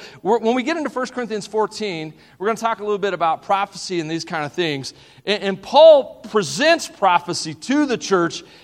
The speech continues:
as a way to build the church, to make it stronger, to lift it up, to encourage the church. Have you ever been encouraged by someone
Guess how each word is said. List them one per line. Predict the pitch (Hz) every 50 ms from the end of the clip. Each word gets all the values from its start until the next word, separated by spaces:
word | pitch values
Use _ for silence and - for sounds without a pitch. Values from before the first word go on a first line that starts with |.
| - -
as | 170 196 175
a | 190 190
way | 180 185 214 220 220
to | 220 - 208 202 196 208
build | - 123 107 208 240 262 262 254 226 185 160 160 -
the | 123 143
church, | 135 - 147 131 101 87 - - - - _ _ _ _ _ _ _ _ _ _ _ _ _ _ _ _ _ _ _ _
to | 214
make | 202 208 226 247 -
it | 240 226 -
stronger, | - - - - 220 240 247 262 254 233 175 151 127
to | - - 202 185 160 - - - - _ _ _ -
lift | 147 190 240 277 277 - -
it | 240 220
up, | 220 247 247 190 143 - -
to | - 214 220 214 190 - - - - _ _ -
encourage | 196 214 214 - - - - - - 269 302 311 294 277 247 208 180 160 143 139 135 - - - - _ _ -
the | 165
church. | 156 - - 208 180 143 107 - - - - _ _ _ _ _ _ _ _ _ _ _ _ _ -
Have | 233 262 302
you | 359 440 427 494
ever | 440 381 311
been | 247 254 262 254
encouraged | 247 214 - - 214 220 220 226 233 226 - - -
by | 220 202 196
someone | 196 - - 214 202 202 196 202 202 202 196 190